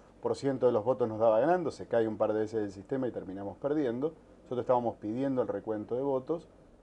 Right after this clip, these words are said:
ellos decidieron no hacerlo, los apoderados eran del pro,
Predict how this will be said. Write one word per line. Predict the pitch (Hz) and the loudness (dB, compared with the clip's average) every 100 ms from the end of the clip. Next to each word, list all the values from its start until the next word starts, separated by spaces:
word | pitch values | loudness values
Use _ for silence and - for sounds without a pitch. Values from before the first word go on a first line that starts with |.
| - 113 | -12 -8
ellos | 98 90 | -6 -6
decidieron | 90 - 98 101 92 98 | -8 -8 -6 -4 -4 -4
no | 113 | -4
hacerlo, | 117 127 120 117 143 156 - - - | 0 6 6 6 -2 -4 -12 -20 -6
los | 101 | 0
apoderados | 101 87 92 143 127 101 | 0 0 6 8 8 6
eran | 92 85 | -4 -10
del | 85 85 | -12 -14
pro, | 92 92 | -8 -6